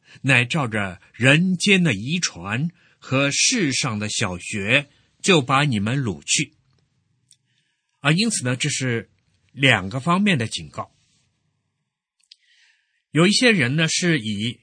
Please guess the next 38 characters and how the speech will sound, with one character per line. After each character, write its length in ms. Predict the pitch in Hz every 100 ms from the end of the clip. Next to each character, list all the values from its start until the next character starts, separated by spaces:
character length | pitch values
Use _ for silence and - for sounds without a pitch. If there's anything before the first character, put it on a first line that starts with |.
| _
诱 340 | - 269 196 135
人 180 | 127
的 120 | 135 131
言 260 | 113 147
语 400 | 160 90 76 117 _ _ _ _ _
来 180 | 113 135
欺 280 | - - 196
骗 260 | 196 151
你， 200 | 90 78 _ _ _ _ _ _ _ -
要 140 | 202
使 200 | 175 -
得 160 | 107 180
你 160 | 117
呢， 220 | 98 101 95 _
离 240 | 123 170 220
开 220 | 175 160
基 260 | - 156
督 240 | 147 147 139
耶 200 | 131 131
稣 240 | - 127
的 140 | 120 92
根 340 | - 151 156
基。 300 | - 165 - _ _ _ _ _ _ - -
而 160 | 135
另 180 | 170 285
一 100 | 202
方 200 | 127 147
面 200 | 143 123
呢， 220 | 113 113 - _ _ _
还 260 | _ - 151
有 180 | 220 113
些 220 | - 127
所 180 | 120 92
谓 140 | 117
的 140 | 113 95
哲 320 | - 98 127
学 260 | 147 120 123
家， 360 | 135 135 143